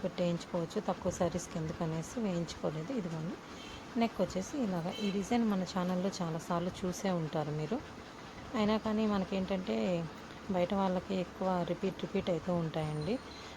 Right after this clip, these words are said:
బొటిక్ వాళ్ళకి, వాళ్ళకి వేస్తుంటాం కాబట్టి వాళ్ళు ఎక్కడెక్కడి నుంచో వస్తుంటారు కదా, అందుకనేసి ఒకరికి నచ్చింది ఒకరికి నచ్చాలనే ఉంది, మార్చుకుంటారు, అదే కావాలంటారు, వాళ్ళ ఇష్టం అండి. కస్టమర్ ఎలా చెప్తే అలాగా. ఈ బ్లౌజ్ కూడా నేను ఒకసారి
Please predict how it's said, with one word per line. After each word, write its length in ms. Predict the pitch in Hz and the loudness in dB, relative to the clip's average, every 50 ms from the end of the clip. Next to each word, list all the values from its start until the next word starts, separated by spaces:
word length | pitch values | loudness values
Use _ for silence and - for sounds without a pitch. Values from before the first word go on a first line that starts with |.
| - - - | -6 0 2
బొటిక్ 260 | 185 175 - 202 - 202 | 2 4 4 2 2 4
వాళ్ళకి, 260 | 190 180 175 170 - 190 175 | 4 4 4 2 0 0 0
వాళ్ళకి 280 | 175 165 165 170 - 180 | 0 0 0 0 0 2
వేస్తుంటాం 540 | 165 165 165 - - - 170 156 - 165 156 151 | 2 2 0 0 -2 -2 -2 0 0 0 0 0
కాబట్టి 400 | 165 156 151 147 151 - - 269 330 - - - - - - - - - - - - - - - - - - - - - 220 214 | 0 -2 0 -2 -4 -4 -2 -4 -4 -4 -8 -14 -14 -12 -12 -12 -12 -10 -6 -4 -4 -4 -4 -4 -8 -10 -12 -10 -6 -2 2 4
వాళ్ళు 200 | 214 208 208 196 | 6 6 6 6
ఎక్కడెక్కడి 400 | 185 - - 190 185 - 202 190 | 4 6 4 4 4 4 4 4
నుంచో 260 | 190 190 185 - 202 185 180 | 4 4 4 4 4 4 2
వస్తుంటారు 460 | - - - 180 170 - 175 165 160 - | 0 -2 -2 -2 0 0 0 0 0 -2
కదా, 160 | 175 - 233 262 277 233 | -2 -2 -2 -2 0 0
అందుకనేసి 560 | 185 175 170 175 - 170 160 170 175 - - 269 226 202 | 0 2 2 0 0 0 -2 -2 -2 -2 -2 -2 0 0
ఒకరికి 260 | - - 185 175 180 175 | 0 0 0 2 2 0
నచ్చింది 360 | 175 - - - 202 208 202 | 0 -2 -2 -2 0 0 0
ఒకరికి 240 | 180 - 170 160 160 160 | 0 -2 -4 -4 -2 -2
నచ్చాలనే 520 | 160 156 - - 190 165 160 170 165 165 160 160 160 | -2 -4 -2 -2 0 0 0 0 0 0 0 -2 -2
ఉంది, 180 | 160 175 214 302 330 - - 190 | -2 -2 -4 -6 -6 -4 0 2
మార్చుకుంటారు, 640 | 180 175 170 - - - 190 165 156 175 160 156 160 170 170 | 2 2 2 0 -2 -4 -2 -2 0 0 0 2 4 4 4
అదే 160 | 165 165 175 175 - | 6 6 6 4 4
కావాలంటారు, 640 | - 175 160 160 156 151 156 156 151 - 165 160 165 185 190 180 | 4 2 2 2 2 0 0 -2 0 0 0 0 2 2 2 2
వాళ్ళ 200 | 165 170 165 160 | 0 0 0 -2
ఇష్టం 220 | 151 - - - 175 | -4 -4 -4 -4 -2
అండి. 180 | 160 156 180 214 - | -2 -2 -4 -4 -4
కస్టమర్ 380 | 196 175 - - 214 214 202 202 | -4 -4 -2 -2 0 0 0 0
ఎలా 120 | 180 170 175 170 - | 2 2 2 2 0
చెప్తే 260 | 170 - - - 180 160 | -2 -4 -2 -4 -2 -2
అలాగా. 280 | 156 151 156 156 220 - - - - - - - - - - - - 247 | -2 -2 -4 -4 -4 -6 -6 -10 -12 -12 -12 -12 -12 -12 -8 -2 2 2
ఈ 40 | 240 214 | 4 6
బ్లౌజ్ 240 | 233 233 233 226 - - | 6 6 6 4 2 -4
కూడా 160 | 220 - 214 214 202 | -4 0 0 0 2
నేను 180 | 185 175 196 208 196 | 2 2 2 0 0
ఒకసారి 340 | - - - - 185 185 | -2 -4 -4 -2 0 0